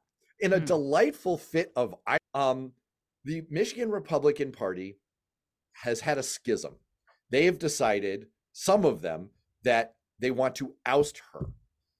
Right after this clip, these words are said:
Speaker 1: Now, it's not
Speaker 2: For what?
Speaker 1: because of the, of her beliefs.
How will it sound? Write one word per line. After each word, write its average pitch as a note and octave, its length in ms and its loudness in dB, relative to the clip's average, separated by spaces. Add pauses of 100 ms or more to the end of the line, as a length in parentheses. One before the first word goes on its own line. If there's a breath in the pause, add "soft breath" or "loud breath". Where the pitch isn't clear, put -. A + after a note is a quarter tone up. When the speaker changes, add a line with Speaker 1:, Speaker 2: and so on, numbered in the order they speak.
Speaker 1:
Now, F#3 420 0
it's F#3+ 220 -6
not A3+ 300 0
Speaker 2:
For G#3 100 2
what? F#3+ 180 4
Speaker 1:
because F#3+ 200 2
of D#3 140 -6
the, F3+ 200 -6
of D3 120 2
her D#3 140 0
beliefs. - 680 -6